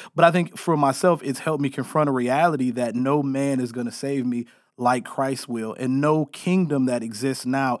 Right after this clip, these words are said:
is the kingdom of God. And I think sometimes in this conversation,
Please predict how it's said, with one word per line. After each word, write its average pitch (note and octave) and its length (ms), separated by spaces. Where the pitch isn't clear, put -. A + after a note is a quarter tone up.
is C#3 380
the A#2+ 120
kingdom B2+ 560
of G#2 200
God. A#2 340
And D3+ 120
I D#3 40
think D3+ 140
sometimes D#3+ 560
in D#3 120
this C3+ 120
conversation, C3+ 880